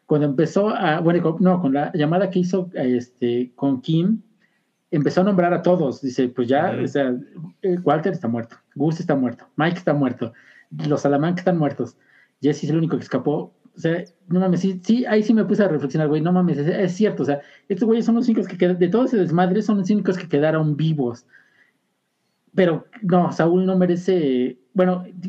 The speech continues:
Speaker 1: no, no podría, no, no, no tendría, eh, esa misericordia para seguir,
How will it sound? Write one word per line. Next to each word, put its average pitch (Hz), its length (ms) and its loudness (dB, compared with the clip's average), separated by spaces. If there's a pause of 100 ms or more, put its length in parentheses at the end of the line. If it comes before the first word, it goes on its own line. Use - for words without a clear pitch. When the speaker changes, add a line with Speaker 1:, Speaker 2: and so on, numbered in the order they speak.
(100)
Speaker 1:
no, 190 420 2
no 180 240 2
podría, 165 880 0 (1600)
no, 190 300 0
no, 190 240 0
no 208 260 0
tendría, 190 400 0 (160)
eh, 156 340 0
esa 185 160 0
misericordia 147 560 -2
para 127 320 -4
seguir, 135 520 -6